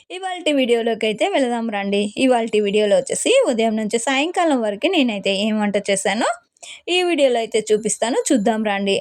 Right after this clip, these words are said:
అలాగే మా అమ్మ అయితే వంట చాలా బాగా చేస్తుంది. అలాగే గు-, గుత్తి వంకాయ కర్రీ అయితే ఇంకా చాలా బాగా చేస్తుంది. అందుకే మా అమ్మాయి చేత గుత్తి వంకాయ కర్రీ అయితే చేపించి ఈ వీడియోలో అయితే యాడ్ చేశాను. చూడండి, లాస్ట్ వరకు చూడండి,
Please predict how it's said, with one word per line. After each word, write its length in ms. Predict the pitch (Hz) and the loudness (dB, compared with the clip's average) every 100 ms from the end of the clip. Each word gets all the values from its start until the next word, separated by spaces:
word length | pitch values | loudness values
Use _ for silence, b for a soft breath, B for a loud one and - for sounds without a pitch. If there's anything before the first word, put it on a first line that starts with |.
| - | -2
అలాగే 420 | 208 208 202 226 | -2 0 0 -2
మా 140 | 339 277 | 0 0
అమ్మ 200 | 208 214 208 | 0 -2 0
అయితే 300 | 196 190 415 | 0 0 2
వంట 260 | 523 320 254 226 | 4 2 0 -4
చాలా 340 | - 185 196 233 | -2 -4 -2 -2
బాగా 300 | 196 196 269 | 0 0 -2
చేస్తుంది. 500 | 254 247 208 196 185 | -2 -6 -4 -2 -2
అలాగే 380 | 208 208 196 220 311 | -2 -2 -2 -2 0
గు-, 280 | 233 208 - - | 0 -2 -6 -4
గుత్తి 320 | 220 240 - | 0 0 2
వంకాయ 420 | 466 339 269 202 214 | 2 0 -2 -4 -2
కర్రీ 260 | 214 208 | -2 0
అయితే 240 | 202 196 440 359 | 0 0 -2 0
ఇంకా 280 | 247 294 359 | -2 -2 -2
చాలా 280 | 302 233 220 | -2 -2 -2
బాగా 300 | 214 202 269 | -2 0 0
చేస్తుంది. 460 | 302 240 208 208 185 B B B B | 2 0 0 -4 -4 B B B B
అందుకే 460 | 220 247 214 208 302 640 640 _ b _ | -6 -4 -4 -2 0 0 -4 _ b _
మా 80 | 269 | -12
అమ్మాయి 320 | 269 240 277 330 | -10 -8 -8 -4
చేత 260 | 262 233 - | -4 -2 -2
గుత్తి 300 | 208 208 247 | 0 0 0
వంకాయ 360 | 247 262 254 247 | 0 0 0 0
కర్రీ 220 | 240 220 | 0 -2
అయితే 260 | 214 208 208 | -2 -2 -2
చేపించి 640 | 202 208 196 196 202 - 453 480 | -2 -2 -2 0 -2 2 4 4
ఈ 100 | 294 | 4
వీడియోలో 360 | 269 226 220 202 | 2 2 2 0
అయితే 200 | 196 196 | -2 0
యాడ్ 280 | 508 247 254 | 0 0 -2
చేశాను. 440 | - 226 - 208 196 - | -2 -4 -4 -6 -8 -10
చూడండి, 480 | - 233 226 190 202 | -4 -2 -2 -4 -2
లాస్ట్ 320 | 208 277 330 | 0 -2 0
వరకు 300 | 330 254 254 427 | 2 2 0 2
చూడండి, 440 | 277 226 208 233 | 2 2 2 4